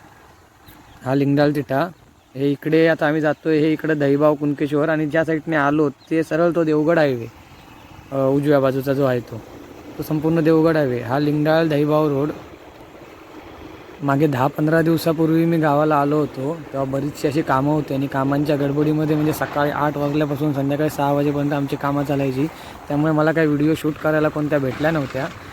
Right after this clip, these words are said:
तर आता यावेळी ट्राय करतोय मी की शूट करायला मिळावं, काही व्हिडिओ, काही सीन तुम्हाला दाखवायला मिळावेत,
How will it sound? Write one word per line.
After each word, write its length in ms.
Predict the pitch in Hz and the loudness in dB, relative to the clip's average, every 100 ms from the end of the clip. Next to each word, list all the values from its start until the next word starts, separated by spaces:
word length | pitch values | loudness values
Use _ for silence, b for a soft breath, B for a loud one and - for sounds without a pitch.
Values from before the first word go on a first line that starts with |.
| - - | -14 -6
तर 60 | |
आता 400 | 143 143 - 156 | -4 -4 -2 0
यावेळी 340 | 160 160 160 165 | 2 2 2 0
ट्राय 260 | 165 147 | 0 -2
करतोय 340 | 156 156 139 156 | 0 -4 -2 -2
मी 200 | 139 151 | -2 -4
की 480 | - 151 156 156 151 - - - | -4 -2 0 0 -4 -10 -12 -6
शूट 140 | 156 | -6
करायला 400 | - 151 151 151 | -2 -2 0 2
मिळावं, 420 | 147 147 156 156 147 | 2 2 2 2 -2
काही 180 | 156 151 | -2 -2
व्हिडिओ, 420 | 143 143 147 151 | 0 -2 0 0
काही 420 | 147 135 143 156 151 | -2 -4 0 0 -2
सीन 560 | - - 156 156 160 | -6 -10 -4 -2 -2
तुम्हाला 260 | 147 151 147 | 0 0 2
दाखवायला 680 | 139 - 151 147 151 151 135 - - | 0 0 0 2 2 2 -2 -8 -10
मिळावेत, 340 | 143 147 151 | -4 -2 -2